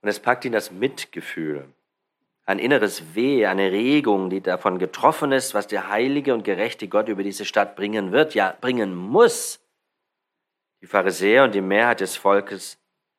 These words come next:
hatten die kostbare Wahrheit und Jesus selbst nicht erkannt. Und es ist logisch, dass ich mich nicht zu etwas bekennen kann, das ich noch nicht erkannt habe.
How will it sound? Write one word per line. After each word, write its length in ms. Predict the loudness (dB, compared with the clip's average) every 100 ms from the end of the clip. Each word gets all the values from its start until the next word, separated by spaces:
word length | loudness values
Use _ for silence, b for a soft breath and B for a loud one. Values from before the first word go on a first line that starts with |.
| _
hatten 160 | -6 -4
die 80 |
kostbare 720 | -4 -2 -4 2 2 4 2
Wahrheit 680 | 4 6 4 2 2 0 -6 _ _ _ _ _ _
und 80 | -6
Jesus 300 | -4 -4 -2
selbst 260 | -4 -4 -10
nicht 180 | -6
erkannt. 680 | -6 -6 -6 -8 -12 -20 -20 _ _ _ _ _ _ _ _ _ _ _ _
Und 100 | -2
es 120 | 0
ist 140 | 2 4
logisch, 420 | 6 4 0 -6 b b b
dass 160 | 0 0
ich 140 | -4
mich 200 | -6 0
nicht 240 | 0 0
zu 60 | 2
etwas 300 | 4 2 0
bekennen 460 | -4 0 2 0 2
kann, 280 | 4 4
das 160 | 2 0
ich 120 | -4
noch 140 | -6 -2
nicht 300 | -2 -2 -6
erkannt 420 | 4 4 4 4
habe. 380 | 2 2 -8